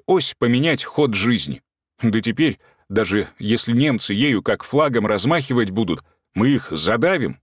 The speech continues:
тем более, что её не существует». Берия на эти слова только хмыкнул. «Мне бы ваша уверенность, товарищ Лисов». А Колычев подлил масло в огонь.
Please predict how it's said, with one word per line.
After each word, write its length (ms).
тем 240
более, 240
что 180
её 220
не 100
существует». 800
Берия 580
на 200
эти 140
слова 400
только 380
хмыкнул. 680
«Мне 380
бы 160
ваша 400
уверенность, 960
товарищ 520
Лисов». 560
А 140
Колычев 640
подлил 460
масло 420
в 100
огонь. 360